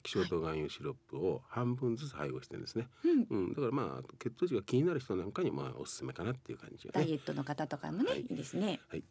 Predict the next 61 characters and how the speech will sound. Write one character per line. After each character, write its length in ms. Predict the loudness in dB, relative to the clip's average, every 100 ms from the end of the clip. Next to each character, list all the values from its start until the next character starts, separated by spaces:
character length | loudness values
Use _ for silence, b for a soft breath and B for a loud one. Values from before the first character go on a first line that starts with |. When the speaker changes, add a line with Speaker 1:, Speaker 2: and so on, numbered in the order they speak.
| -20 B B
Speaker 1:
そ 160 | -6 -2
れ 140 | -2
と 160 | 0 0
ね、 320 | 2 2 -2 B B B -6
え 380 | -2 0 -2 -2
ー、 40 |
ま 80 | -2
あ、 40 |
爪 460 | -2 0 2 4 4
の 220 | 4 4
異 140 | 4 6
常 240 | 4 4
と 100 | 0
か 120 | -2
ね、 200 | 2 2 0 -4
Speaker 2:
は 200 | 0 2
い。 100 | 2
Speaker 1:
あ 80 | -2
と 80 | 0
髪 240 | 4 4
の 80 | 6
毛 80 | 4
傷 200 | 4 2
ん 80 |
だ 80 | 2
り 80 | 0
と 120 | -4
か、 220 | -4 -4 -2
も 140 | -4
う 0 |
基 160 | 0 4
本 180 | 4 2
的 220 | 2 2
に 80 | 4
は 80 |
や 40 | 2
っ 20 |
ぱ 120 | 0
り 60 | -4
鉄 320 | 0 0 2
不 80 | -2
足。 300 | -4 -12 -14 _ B B B
Speaker 2:
は 200 | B -8
あ、 20 | -2
ミ 140 | 2
ネ 160 | 2 2
ラ 120 | 0
ル 120 | 0
が 100 | -2
足 120 | 0
り 100 | 2
な 140 | 6 8
い 40 |
と 60 | 8
い 40 |
う 40 | 6
こ 60 |
と 60 | 4
で 20 |
す 60 |
か？ 40 | 4